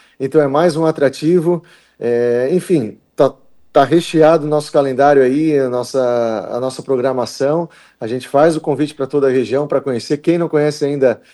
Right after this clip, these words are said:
a, a nossa Majofest, venha pra Morro da Fumaça que vai se surpreender, tá?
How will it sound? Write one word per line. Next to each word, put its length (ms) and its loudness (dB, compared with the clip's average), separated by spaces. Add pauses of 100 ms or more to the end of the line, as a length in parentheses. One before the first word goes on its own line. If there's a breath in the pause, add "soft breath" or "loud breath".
(240 soft breath)
a, 460 -2
a 20 -4
nossa 280 -2
Majofest, 640 0
venha 280 4
pra 160 2
Morro 220 2
da 100 2
Fumaça 380 -2
que 100 -8
vai 220 4
se 100 -6
surpreender, 680 -2
tá? 280 0